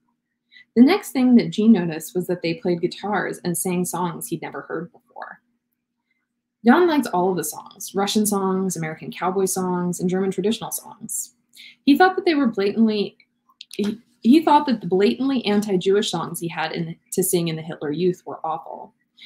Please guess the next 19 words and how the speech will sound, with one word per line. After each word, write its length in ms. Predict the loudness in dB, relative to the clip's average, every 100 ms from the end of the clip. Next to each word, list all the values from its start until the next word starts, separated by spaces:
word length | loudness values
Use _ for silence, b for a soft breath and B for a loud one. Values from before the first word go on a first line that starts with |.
| B 6
These 200 | 6 6
guys 300 | 0 0 2
and 120 | 2
girls 320 | 2 0 -4
at 140 | -6 -6
Mandershiner 540 | -6 -6 -4 -4 -4
Square 380 | -6 -6 -6 -4
were 100 | -4
different 380 | -2 -4 -4 -8
from 100 | -14
the 80 | -20
Hitler 240 | -20 -20
Youth, 320 | -20 -20 -20 _ _ _ -2
and 80 | 2
that 160 | 2 2
was 180 | 0 -4
cool. 340 | -8 -8 -10 -16 _ _ _ _ -2
Their 160 | 0
outfits 440 | 2 0 -2 -4